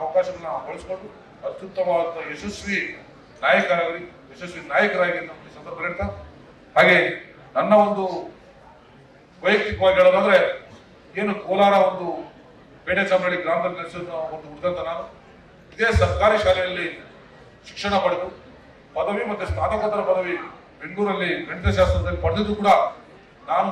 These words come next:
ನನ್ನ ಊರಲ್ಲಿ, ನನ್ನ ಹುಟ್ಟಿದ ಊರಲ್ಲಿ ಏನಾದ್ರು ಒಂದು ಸಾಧನೆ ಮಾಡ್ಬೇಕಂತ ಹೇಳಿ ಇವತ್ತು ಕೋಲಾರ ಬಂದಂತ ಸಂದರ್ಭದಲ್ಲಿ ನನಗಿದ್ದಂತ ಸ್ಥಳಾವಕಾಶದಲ್ಲಿ ಏನು ಒಂದು ರೈತ ಒಂದು ಕೃಷಿ ಚಟುವಟಿಕೆಗಳು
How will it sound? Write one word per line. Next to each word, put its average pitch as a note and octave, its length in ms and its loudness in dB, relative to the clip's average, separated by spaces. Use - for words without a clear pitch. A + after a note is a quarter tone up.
ನನ್ನ A3 180 -4
ಊರಲ್ಲಿ, F#3 300 0
ನನ್ನ G3+ 220 -2
ಹುಟ್ಟಿದ G#3 260 0
ಊರಲ್ಲಿ F#3+ 300 2
ಏನಾದ್ರು G#3+ 260 0
ಒಂದು F3 160 -4
ಸಾಧನೆ G#3+ 280 2
ಮಾಡ್ಬೇಕಂತ F#3 460 -2
ಹೇಳಿ F3 140 -6
ಇವತ್ತು E3+ 200 -12
ಕೋಲಾರ F3+ 200 2
ಬಂದಂತ - 300 -12
ಸಂದರ್ಭದಲ್ಲಿ G3 420 -8
ನನಗಿದ್ದಂತ G#3 500 -2
ಸ್ಥಳಾವಕಾಶದಲ್ಲಿ F3+ 640 2
ಏನು F3 100 -10
ಒಂದು - 180 -16
ರೈತ F3 220 -12
ಒಂದು E3+ 200 -14
ಕೃಷಿ F3 180 -16
ಚಟುವಟಿಕೆಗಳು E3 520 -14